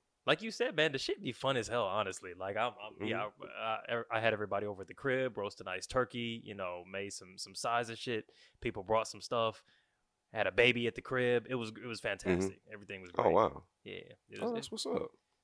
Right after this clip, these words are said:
Speaker 1: felt, felt, it felt, it felt, it felt good. It felt like family. You know what I mean? It
Speaker 2: Yeah.
Speaker 1: felt like, not, not just like family, but it felt like, like the feeling of what family feels like. You know what I mean? I don't, I don't know how,
Speaker 2: Ah,
Speaker 1: like, it
Speaker 2: yeah,
Speaker 1: felt
Speaker 2: yeah,
Speaker 1: cozy,
Speaker 2: yeah.
Speaker 1: homely. You know what I'm
Speaker 2: Wow,
Speaker 1: saying?
Speaker 2: yeah.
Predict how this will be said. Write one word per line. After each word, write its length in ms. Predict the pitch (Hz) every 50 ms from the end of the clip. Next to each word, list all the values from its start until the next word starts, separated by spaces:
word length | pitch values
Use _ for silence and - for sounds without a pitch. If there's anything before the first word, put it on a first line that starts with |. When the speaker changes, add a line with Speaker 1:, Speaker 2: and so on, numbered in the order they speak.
| _ -
Speaker 1:
felt, 200 | 139 123 - _ -
felt, 200 | - 247 269 294
it 60 | - -
felt, 220 | 339 330 320 -
it 60 | - -
felt, 240 | - 370 370 - _ -
it 80 | -
felt 220 | - - 403 349 240
good. 240 | 254 247 262 214
It 80 | 160 -
felt 200 | - 240 277 311
like 140 | 277 233 190
family. 440 | - 196 208 220 214 202 160 123 - _ _ _
You 120 | - 139 147
know 60 | 160
what 80 | 160
I 40 | 160
mean? 140 | 160 170 -
It 20 |
Speaker 2:
Yeah. 60 | 165 160
Speaker 1:
felt 180 | 208 202 160
like, 180 | 180 180 165 - - - - _ -
not, 160 | 294 330 - 196
not 160 | 247 269 180
just 140 | 190 - -
like 160 | 156 123 -
family, 220 | 165 156 151 139
but 120 | 127 135 131
it 80 | -
felt 220 | - 175 165 135 135
like, 320 | 127 120 113 104 - - _ _ _ _ _ _ _ _ _ _ _ _ _ _ _ _ _ _ _ _ _ _ _ _ _ _ _ _ - -
like 140 | 131 -
the 60 | - 98
feeling 340 | - - 180 170 156 135 117
of 80 | 113
what 160 | 110 123 110 -
family 260 | 139 131 120 107 98 -
feels 320 | - 131 131 120 104 95
like. 180 | 90 90 82 _ _ _
You 100 | - 117
know 60 | 120 123
what 60 | 123
I 40 | 123
mean? 300 | 123 143 151 160 160 156 - _ _ _
I 80 | - 143
don't, 100 | 139 139
I 40 | - 107
don't 100 | 104 104 101
know 60 | 98
how, 100 | - 127
Speaker 2:
Ah, 40 | -
Speaker 1:
like, 120 | 117 -
it 60 | 104
Speaker 2:
yeah, 60 | - -
Speaker 1:
felt 140 | 160 107
Speaker 2:
yeah, 60 | 104 -
Speaker 1:
cozy, 320 | 151 156 143 123 110 101
Speaker 2:
yeah. 120 | 87 - - -
Speaker 1:
homely. 380 | - 135 151 143 123 113 104 95
You 160 | 90 101 113
know 60 | 117
what 80 | 123 123
I'm 60 | 98
Speaker 2:
Wow, 80 | 76 73
Speaker 1:
saying? 140 | 80 104 107
Speaker 2:
yeah. 180 | 92 78 -